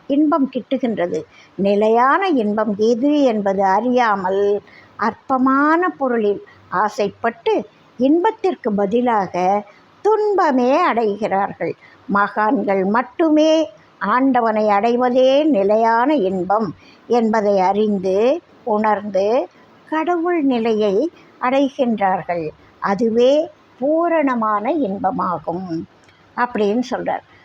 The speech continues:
அது மாதிரி ஒரு ஒரு தலைப்பிலையும் அவர் சொல்லக்கூடிய விளக்கங்கள் ரொம்ப அருமையா இருக்கும். இந்த நல்ல விஷயங்களை இன்னும் நிறைய சொல்லிக்கிட்டே போலாம். ஆனா,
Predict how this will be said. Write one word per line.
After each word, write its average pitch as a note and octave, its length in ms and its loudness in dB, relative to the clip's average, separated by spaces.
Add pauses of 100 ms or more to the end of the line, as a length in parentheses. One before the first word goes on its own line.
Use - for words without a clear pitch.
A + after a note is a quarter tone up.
(120)
அது G3 160 -6
மாதிரி B3+ 640 -2 (400)
ஒரு A#3 300 0
ஒரு B3 280 0
தலைப்பிலையும் D4 760 0 (160)
அவர் G#3+ 200 -2
சொல்லக்கூடிய A3+ 840 -4 (480)
விளக்கங்கள் A3+ 580 -2
ரொம்ப A#3+ 480 0
அருமையா G#3 340 -2
இருக்கும். - 300 -8 (640)
இந்த F#3+ 580 -2 (380)
நல்ல D4+ 340 0
விஷயங்களை A3+ 800 0 (640)
இன்னும் C4 340 0
நிறைய A#3 600 -6
சொல்லிக்கிட்டே C#4+ 680 -2
போலாம். G#3+ 500 -4 (420)
ஆனா, C#4 300 -4